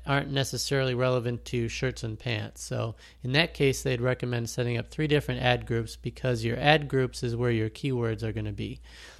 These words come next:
So in my case, since it's only one product, and since you may only have one product you're promoting on a particular affiliate site,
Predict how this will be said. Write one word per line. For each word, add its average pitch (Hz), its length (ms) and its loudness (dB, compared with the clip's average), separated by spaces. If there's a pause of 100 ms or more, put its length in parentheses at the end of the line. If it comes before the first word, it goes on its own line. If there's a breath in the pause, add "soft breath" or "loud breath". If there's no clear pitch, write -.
(160 loud breath)
So 117 560 2
in 120 180 0
my 139 200 2
case, 123 280 -2
since 120 200 -4
it's 113 160 -10
only 127 180 0
one 131 260 0
product, 120 520 -2
and 107 160 -6
since - 340 -6
you 127 100 0
may 123 200 0
only 117 240 -2
have 113 260 -2
one 120 240 -2
product 120 400 0
you're 120 80 -2
promoting 123 500 -2
on 117 80 -2
a 117 60 -4
particular 131 480 -2
affiliate 160 460 2
site, 131 360 0